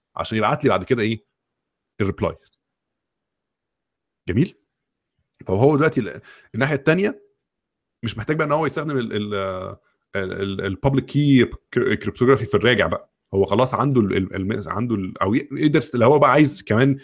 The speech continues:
يعمل الناحيه التانيه، هو عارف البابليك كي بتاعي، انا ممكن يعمل نفس الحكايه. بس هو actually دلوقتي بقى already عنده ال-، ال-، عنده برايفت كي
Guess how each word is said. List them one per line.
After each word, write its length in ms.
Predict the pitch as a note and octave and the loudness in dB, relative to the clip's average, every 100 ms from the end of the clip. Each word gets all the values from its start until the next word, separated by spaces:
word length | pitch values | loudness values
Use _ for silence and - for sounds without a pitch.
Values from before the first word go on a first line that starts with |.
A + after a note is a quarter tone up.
| - _ - | -20 _ -4
يعمل 360 | G#2 B2+ B2+ | 0 2 2
الناحيه 260 | A2 G2+ - | 0 -4 -6
التانيه، 440 | - C#3+ C3 D#2+ | -2 0 2 0
هو 220 | F#2 A#2+ A#2+ | 0 4 2
عارف 120 | A#2+ | 2
البابليك 240 | C3 B2 | -4 -6
كي 80 | - | -6
بتاعي، 220 | - A#2+ | 0 2
انا 80 | B2+ | 2
ممكن 180 | A#2+ A2+ | 0 0
يعمل 180 | G#2 G#2 | 0 -2
نفس 160 | G#2+ | -6
الحكايه. 300 | G2+ - F#2 _ - _ F#2+ | -8 -2 -2 _ -20 _ -6
بس 140 | - | 4
هو 160 | B2+ D3+ | 4 6
actually 100 | C3+ | 4
دلوقتي 260 | C3+ C#3+ | 2 2
بقى 180 | F#2+ A2+ | 2 4
already 140 | D#3+ | 4
عنده 280 | D3 D#3 D3 | 4 2 2
ال-، 160 | A2+ - | 2 0
ال-، 160 | F#2+ - - | -6 -8 -10
عنده 240 | G#2+ C3+ | -4 -2
برايفت 340 | B2 C#3 C3+ - | 0 2 0 -4
كي 340 | - E3 F#3 | -8 -8 -8